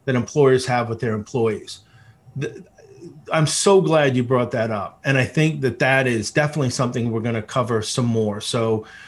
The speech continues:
for everybody listening, look for that,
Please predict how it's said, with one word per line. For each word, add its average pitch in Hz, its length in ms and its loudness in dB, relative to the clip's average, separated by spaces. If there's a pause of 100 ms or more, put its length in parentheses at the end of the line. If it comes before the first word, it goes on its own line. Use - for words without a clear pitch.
(160)
for 135 200 2
everybody 131 440 4
listening, 127 500 4
look 151 240 4
for 127 160 2
that, 113 420 2